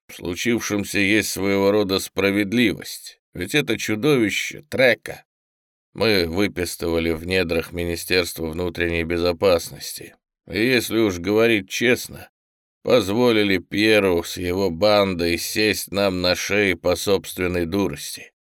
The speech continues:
Разве нет, гражданин командор?"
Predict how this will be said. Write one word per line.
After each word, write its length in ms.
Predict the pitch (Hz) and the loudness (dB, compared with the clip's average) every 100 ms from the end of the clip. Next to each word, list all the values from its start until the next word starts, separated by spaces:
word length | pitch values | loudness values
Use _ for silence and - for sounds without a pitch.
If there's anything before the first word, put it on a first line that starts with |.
| _ _ _ _ _ _ | _ _ _ _ _ _
Разве 500 | - 90 104 95 107 | -4 2 4 4 2
нет, 400 | 110 139 113 - _ _ | 4 4 4 0 _ _
гражданин 800 | 95 113 110 95 135 147 143 | 0 4 4 4 4 6 4
командор?" 600 | - 87 78 69 - - | 4 2 0 -6 -14 -18